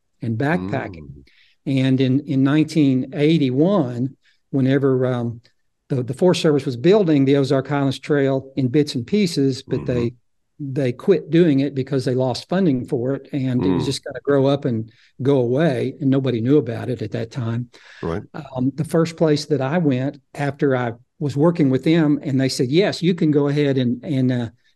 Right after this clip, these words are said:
Speaker 1: if, if you can get a group of people together to do the volunteer construction of this trail, we'll let you do it." And one of the, one of the places we built the trail was where I used to deer hunt.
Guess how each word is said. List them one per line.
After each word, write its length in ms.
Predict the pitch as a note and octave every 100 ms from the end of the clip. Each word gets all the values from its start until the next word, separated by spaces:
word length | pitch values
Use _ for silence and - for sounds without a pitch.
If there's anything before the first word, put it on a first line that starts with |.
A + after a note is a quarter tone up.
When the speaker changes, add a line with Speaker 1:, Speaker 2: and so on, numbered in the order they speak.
| _ -
Speaker 1:
if, 180 | C#3+ C#3 -
if 160 | D3+
you 120 | D3+
can 100 | D#3+
get 100 | D#3
a 60 | D3
group 200 | B2+ D3+
of 80 | C#3+
people 280 | C#3+ C3+ B2+
together 640 | A#2+ D3 G#3+ F3 C3 C3 _
to 460 | - D3 C3 B2+ C3 -
do 180 | C#3 C#3+
the 120 | C3+
volunteer 640 | A#2+ C3+ C3+ A#2+ A#2 G3+ A3
construction 640 | A3+ C3+ - C3+ A#2+ -
of 60 | B2
this 140 | A2+
trail, 300 | - - A#2+
we'll 200 | A#2 C#3+
let 240 | C#3+ C3+ -
you 60 |
do 220 | A2+ F3+ D3+
it." 200 | F2+ _ _ _ _ -
And 180 | D3 C3+
one 140 | D#3+
of 60 | D#3
the, 140 | B2+ - - -
one 200 | D#3+ G3
of 40 |
the 120 | F3+ E3+
places 340 | F3 E3 C3+
we 120 | C#3+
built 180 | C3+ F3+
the 60 | G3
trail 360 | - C#3 B2+ C3+
was 200 | B2+ C#3+
where 140 | C3+
I 100 | C3
used 320 | B2+ C#3 C#3
to 80 | C3+
deer 220 | A#2 F3+
hunt. 320 | C3+ G2+ -